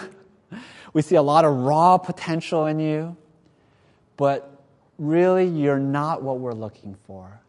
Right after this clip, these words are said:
And we're sorry, but we don't have a position here for you." And it was just so crushing, you know? It was just kinda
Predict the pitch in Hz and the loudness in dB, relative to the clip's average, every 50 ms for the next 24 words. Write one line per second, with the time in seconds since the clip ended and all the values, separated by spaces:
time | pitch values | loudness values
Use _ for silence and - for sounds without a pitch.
0 | _ _ 117 117 120 120 120 117 - - - - 131 127 131 131 135 135 120 117 | _ _ -16 -12 -12 -10 -12 -12 -14 -14 -8 -6 -6 -4 -4 -4 -6 -6 -8 -10
1 | 113 117 131 147 143 127 143 139 135 - - 123 117 120 - 117 - - 104 98 | -10 -8 -8 -8 -10 -12 -12 -14 -16 -16 -16 -18 -16 -16 -16 -16 -16 -16 -16 -16
2 | 104 107 98 - _ 113 107 98 95 92 92 104 120 _ _ _ _ _ _ _ | -16 -16 -18 -18 _ -20 -20 -18 -18 -18 -20 -20 -20 _ _ _ _ _ _ _
3 | _ _ _ _ _ _ _ _ _ _ _ _ _ _ _ _ _ - 139 147 | _ _ _ _ _ _ _ _ _ _ _ _ _ _ _ _ _ -10 -8 -6
4 | 156 175 180 196 202 - 220 214 - - - - 214 202 208 202 208 - - - | -4 -4 -4 -6 -6 -6 -10 -10 -10 -14 -12 -8 -4 -4 -4 -4 -6 -10 -18 -18
5 | - - 175 180 - - - 120 104 101 98 110 117 120 123 131 139 143 131 156 | -16 -16 -16 -16 -14 -14 -12 -12 -12 -12 -12 -12 -12 -10 -10 -10 -12 -12 -12 -12
6 | 156 - 202 190 - - - - 247 233 | -12 -12 -14 -14 -16 -18 -14 -10 -8 -8